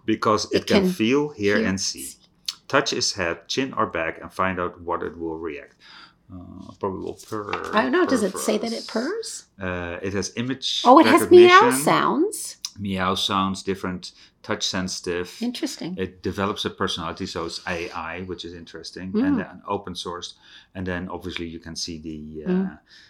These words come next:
Speaker 1: uh, that's
Speaker 2: Yeah.
Speaker 1: really cool.
Speaker 2: Yeah, we'll see if we can link to that. It's
Speaker 1: Yeah.
Speaker 2: the, it's another. A lot of these are just interesting concepts, right? And it's kinda hard to see maybe right now where they go. But we saw lo-, robotics were big in general, weren't they?
Speaker 1: Robotics were big.
Speaker 2: Yeah,
Speaker 1: And,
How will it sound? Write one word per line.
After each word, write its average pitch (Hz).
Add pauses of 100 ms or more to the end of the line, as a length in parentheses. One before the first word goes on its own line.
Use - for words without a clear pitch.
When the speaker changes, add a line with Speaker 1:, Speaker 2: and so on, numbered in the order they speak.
(240)
Speaker 1:
uh, 80 (320)
that's 285
Speaker 2:
Yeah. 262
Speaker 1:
really 226
cool. 339
Speaker 2:
Yeah, 427
we'll 339
see -
if -
we 349
can 240
link 233
to 226
that. 156
It's 247
Speaker 1:
Yeah. -
Speaker 2:
the, 269
it's 277
another. 285 (240)
A 285
lot 392
of 415
these 294
are 269
just 240
interesting 185
concepts, 185
right? 165
And 190
it's 175
kinda 180
hard 165
to 160
see 156 (380)
maybe 170
right 175
now 180
where 156
they 156
go. 214
But 214
we 269
saw 349
lo-, 247 (220)
robotics 214
were 165
big 165
in 147
general, 139
weren't 139
they? 110
Speaker 1:
Robotics 107
were 123
big. 107
Speaker 2:
Yeah, 147
Speaker 1:
And, 220